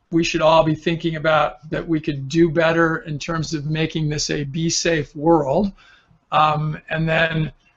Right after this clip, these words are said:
and then maybe what should people think about in terms of,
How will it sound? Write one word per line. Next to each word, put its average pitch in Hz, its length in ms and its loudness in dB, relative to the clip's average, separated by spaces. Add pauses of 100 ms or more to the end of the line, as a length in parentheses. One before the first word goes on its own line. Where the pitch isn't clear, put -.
(140)
and 185 140 6
then 214 200 8
maybe 208 440 8
what 202 320 2
should 202 260 -2
people 202 280 0
think 196 260 -2
about 175 460 2 (100)
in 175 100 -6
terms 180 340 -2
of, 156 220 -4